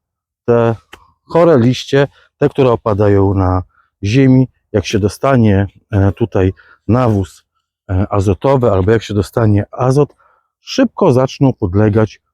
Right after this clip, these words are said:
kompostowaniu. No bo jak wiecie, e, składniki brązowe, a liście zaliczamy do tych brązowych, tych, w których zbudowanych jest dużo węgla, zmieszane z tymi zielonymi,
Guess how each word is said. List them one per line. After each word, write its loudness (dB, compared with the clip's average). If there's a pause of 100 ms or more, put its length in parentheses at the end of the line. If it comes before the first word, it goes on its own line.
(140)
kompostowaniu. -2 (400)
No 2
bo 4
jak 2
wiecie, 0 (1120)
e, 2
składniki 0 (280)
brązowe, 0 (580)
a 0
liście 0 (120)
zaliczamy 0
do -6
tych -8
brązowych, -2 (300)
tych, -2
w -20
których 2
zbudowanych 0
jest -4
dużo -2
węgla, -2 (440)
zmieszane 2
z -14
tymi 2
zielonymi, 0